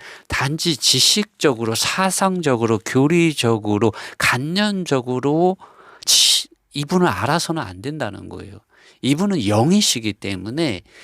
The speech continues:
영이신 하나님을 알아야 돼요. 여러분, 집안에 전기가 들어온다는 것을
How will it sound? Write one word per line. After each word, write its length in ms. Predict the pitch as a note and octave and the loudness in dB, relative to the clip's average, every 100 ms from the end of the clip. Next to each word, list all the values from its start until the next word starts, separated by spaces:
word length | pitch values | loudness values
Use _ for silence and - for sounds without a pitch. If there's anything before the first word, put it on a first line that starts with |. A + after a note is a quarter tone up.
| - - | -20 -6
영이신 600 | G#2+ B2+ F#3+ A3 - G#3 | 0 2 4 4 2 0
하나님을 800 | F#3+ - - - B3+ B3+ A#3 G3+ | -2 -2 -2 0 0 0 0 -2
알아야 380 | G2 F#2 F#2+ F2+ | -4 -8 -14 -16
돼요. 280 | F#2+ F#2+ G#2 _ _ _ _ _ _ _ _ _ _ _ _ _ _ _ _ - | -16 -18 -20 _ _ _ _ _ _ _ _ _ _ _ _ _ _ _ _ -2
여러분, 440 | A#2 G2 F2+ F2 G2+ _ _ _ _ _ _ - | 0 0 -4 -12 -16 _ _ _ _ _ _ -4
집안에 440 | - C3 F3 C#3+ | -2 0 0 -2
전기가 500 | - A2+ C3+ E3+ D3 | -6 -6 -4 -2 -4
들어온다는 800 | - A#2+ D#3 A2+ A2 B2+ C#3 B2 | -2 0 0 0 -2 -2 -2 -2
것을 540 | G#2+ G2 - C#3+ C3 | -2 -2 -2 -2 -4